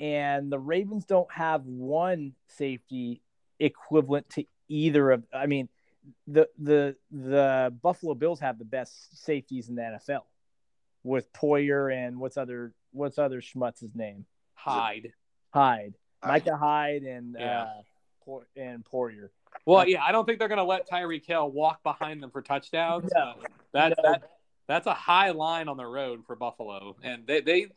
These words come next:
Speaker 2: Buffalo has some stink 'em up games. Remember Jackson, they went into Jacksonville and couldn't score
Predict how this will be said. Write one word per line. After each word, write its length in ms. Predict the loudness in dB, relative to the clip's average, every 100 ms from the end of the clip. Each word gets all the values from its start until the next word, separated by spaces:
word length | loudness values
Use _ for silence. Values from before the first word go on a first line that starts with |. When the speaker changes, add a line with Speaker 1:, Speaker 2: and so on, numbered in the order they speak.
| _ _ 6
Speaker 2:
Buffalo 360 | 6 8 4
has 220 | 4 0 -6
some 140 | -12
stink 340 | -8 -6 -4
'em 100 | -4
up 200 | -4 -6
games. 360 | -8 -10 -12 -8
Remember 240 | -6 -6
Jackson, 400 | -6 -4 -6 -8
they 140 | -8 -8 -8
went 180 | -8 -6
into 140 | -6 -2
Jacksonville 640 | 0 0 -4 -6 -2 -2
and 100 | -4
couldn't 240 | -10 -10
score 580 | -12 -2 2 2 0 -2